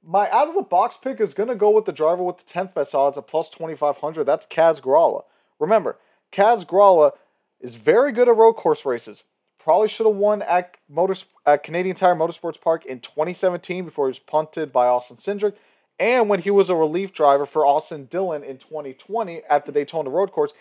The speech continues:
he finished top ten. So Kaz Grala is a very good road course racer. So, cards fall the right way. You could see Kaz Grala move up to the front.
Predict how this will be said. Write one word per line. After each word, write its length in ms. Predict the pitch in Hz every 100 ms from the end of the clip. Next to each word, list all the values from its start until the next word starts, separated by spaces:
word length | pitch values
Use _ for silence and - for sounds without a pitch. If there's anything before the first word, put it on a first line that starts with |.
| _
he 200 | - 196
finished 340 | 208 220 196 -
top 280 | 208 196
ten. 260 | - 214 - _ _ _ _
So 140 | - 156
Kaz 280 | 202 226
Grala 280 | 175 190 185
is 160 | 135 147
a 100 | 139
very 560 | 117 120 143 170 160 _
good 260 | 139 151 123
road 260 | 117 139
course 300 | - 139 -
racer. 420 | 147 165 - 117 _ _
So, 360 | - 202 147 - _ _
cards 340 | - 120 147 -
fall 220 | 196 202
the 80 | 208
right 240 | 226 220
way. 440 | 240 240 190 190 _ _ _ _ _
You 80 |
could 160 | 107 -
see 180 | - 180
Kaz 320 | - 196 185
Grala 420 | 185 202 190 156
move 200 | 151 156
up 160 | 180 180
to 80 | 180
the 80 |
front. 440 | 175 220 185 131